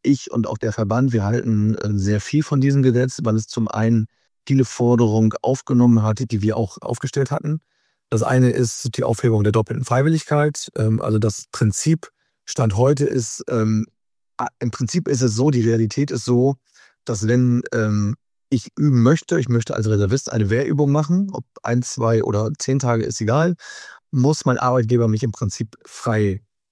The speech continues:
geben dafür. Den Lohn kriege ich dann von der Bundeswehr gezahlt, ähm, aber das muss der Arbeitgeber jetzt quasi frei, muss mich freistellen. Und die Bundeswehr zieht mich auch nicht mit einer Pflichtwehrübung ein. Das heißt, es kommt, basiert auf völliger Freiwilligkeit.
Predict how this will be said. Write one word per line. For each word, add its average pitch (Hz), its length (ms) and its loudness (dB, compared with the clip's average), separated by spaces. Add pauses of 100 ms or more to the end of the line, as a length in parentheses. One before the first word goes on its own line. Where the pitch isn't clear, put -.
geben 101 280 2
dafür. - 460 -6 (160)
Den 113 300 2
Lohn 160 280 6
kriege 139 220 2
ich 127 60 0
dann 120 160 0
von 127 80 2
der 107 80 4
Bundeswehr 165 300 2
gezahlt, 151 560 -2
ähm, 123 260 2 (120)
aber 120 200 2
das 110 240 -4
muss 123 140 2
der - 120 -4
Arbeitgeber 113 380 0
jetzt 107 240 -2
quasi 101 360 -2
frei, 110 380 -4 (140)
muss 113 180 0
mich 113 140 0
freistellen. - 600 -8 (440)
Und 143 260 6
die 123 80 4
Bundeswehr 135 460 4
zieht - 240 -6
mich 131 280 2
auch 110 160 -4
nicht 127 380 0
mit 131 160 -2
einer 113 180 0
Pflichtwehrübung 110 720 -2
ein. 98 160 -4
Das 90 140 -6
heißt, 110 160 -4
es 123 80 -6 (240)
kommt, 113 240 -4 (100)
basiert 123 240 2
auf 120 100 -2
völliger 117 280 2
Freiwilligkeit. 98 480 -6